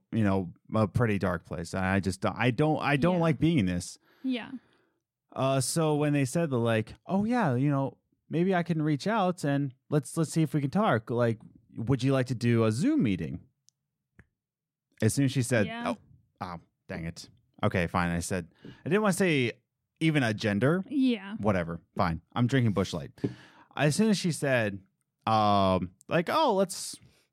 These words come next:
Speaker 1: do a Zoom meeting," I,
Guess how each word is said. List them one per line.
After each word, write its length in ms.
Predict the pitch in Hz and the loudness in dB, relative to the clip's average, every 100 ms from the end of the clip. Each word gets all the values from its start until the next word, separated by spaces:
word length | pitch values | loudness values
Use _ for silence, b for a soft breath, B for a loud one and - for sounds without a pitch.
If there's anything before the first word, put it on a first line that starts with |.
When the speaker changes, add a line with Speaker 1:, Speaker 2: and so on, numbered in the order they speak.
| _ _ | _ _
Speaker 1:
do 120 | 151 | 2
a 60 | 220 | 2
Zoom 260 | 247 330 190 | 2 2 2
meeting," 340 | 101 87 87 _ _ _ _ _ _ _ _ _ _ - | 0 -2 -8 _ _ _ _ _ _ _ _ _ _ -2
I, 800 | 123 131 135 131 127 123 120 | 2 4 4 4 4 4 2